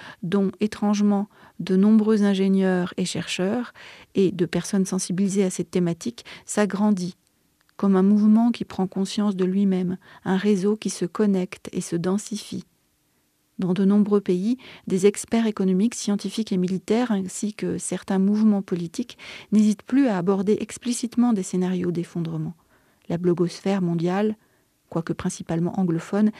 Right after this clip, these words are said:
est très active. En France, l'Institut Momentum, avec Yves Cochet, a fait un travail pionnier dans cette direction,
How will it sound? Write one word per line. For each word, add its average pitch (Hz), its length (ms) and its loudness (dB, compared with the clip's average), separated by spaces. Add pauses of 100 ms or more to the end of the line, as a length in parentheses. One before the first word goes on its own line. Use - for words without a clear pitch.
(240)
est 175 100 -8
très 214 220 0
active. 185 600 -6 (880)
En 185 140 -4
France, - 500 -4 (320)
l'Institut 196 640 -2 (200)
Momentum, 190 540 2
avec 165 220 -2 (100)
Yves - 160 -10
Cochet, 226 360 -2 (240)
a 202 80 -4
fait 220 140 -2
un 208 80 2
travail 220 360 0
pionnier 226 560 2
dans 170 140 -2
cette 170 240 -4
direction, 170 480 -4